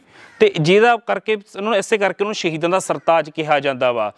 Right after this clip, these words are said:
ਤੇ ਉਸ ਤੋਂ ਬਾਅਦ ਫਿਰ ਉਹਨਾਂ ਨੇ ਹਰਗੋਬਿੰਦ ਸਾਹਿਬ ਜੀ ਨੂੰ ਸੁਨੇਹਾ ਭੇਜਿਆ ਸੀ, "ਭਾਈ, ਮੀਰੀ ਪੀਰੀ ਦੀ ਨੀਤੀ ਅਪਣਾ, ਇਹਦੇ ਨਾਲ ਧਾਰਮਿਕ ਦੇ ਨਾਲ ਨਾਲ ਰਾਜਸੀ ਤੌਰ 'ਤੇ ਵੀ ਤਕੜਾ ਹੋ।" ਤੇ ਇਸੇ ਤਰੀਕੇ ਦੇ ਨਾਲ ਫਿਰ ਸੋਲਾਂ ਸੌ ਛੇ ਈਸਵੀ ਦੇ ਵਿੱਚ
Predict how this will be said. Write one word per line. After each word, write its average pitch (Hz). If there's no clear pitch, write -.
ਤੇ 202
ਉਸ 170
ਤੋਂ 196
ਬਾਅਦ 165
ਫਿਰ 175
ਉਹਨਾਂ 170
ਨੇ 170
ਹਰਗੋਬਿੰਦ 151
ਸਾਹਿਬ 160
ਜੀ 156
ਨੂੰ 160
ਸੁਨੇਹਾ 147
ਭੇਜਿਆ 139
ਸੀ, 165
"ਭਾਈ, 143
ਮੀਰੀ 151
ਪੀਰੀ 139
ਦੀ 156
ਨੀਤੀ 147
ਅਪਣਾ, 139
ਇਹਦੇ 175
ਨਾਲ 185
ਧਾਰਮਿਕ 147
ਦੇ 170
ਨਾਲ 156
ਨਾਲ 175
ਰਾਜਸੀ 151
ਤੌਰ 254
'ਤੇ 202
ਵੀ 175
ਤਕੜਾ 151
ਹੋ।" 117
ਤੇ 196
ਇਸੇ 202
ਤਰੀਕੇ 180
ਦੇ 180
ਨਾਲ 160
ਫਿਰ 185
ਸੋਲਾਂ 165
ਸੌ 175
ਛੇ 151
ਈਸਵੀ 147
ਦੇ 143
ਵਿੱਚ 190